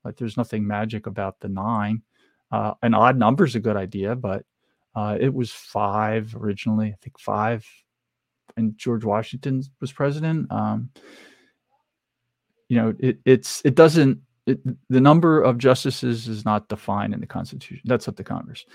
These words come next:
The funding is defined in the Congress. Um, as far as what cases they hear, the Supreme Court decides their cases.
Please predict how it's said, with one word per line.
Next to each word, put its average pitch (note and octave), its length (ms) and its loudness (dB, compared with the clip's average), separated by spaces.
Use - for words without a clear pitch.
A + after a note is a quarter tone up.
The - 80 -2
funding F#3+ 480 6
is A2 160 -4
defined A2 400 -8
in - 80 -12
the - 80 -16
Congress. - 420 -18
Um, G#2+ 400 -2
as A#2+ 120 -2
far D#3 360 4
as C3+ 340 -2
what C3+ 260 -2
cases D#3 480 -2
they D#3 120 0
hear, E3 480 -2
the A2 80 -8
Supreme A2+ 400 -2
Court D3+ 240 -4
decides A2 460 -2
their - 140 -8
cases. C#3+ 640 -4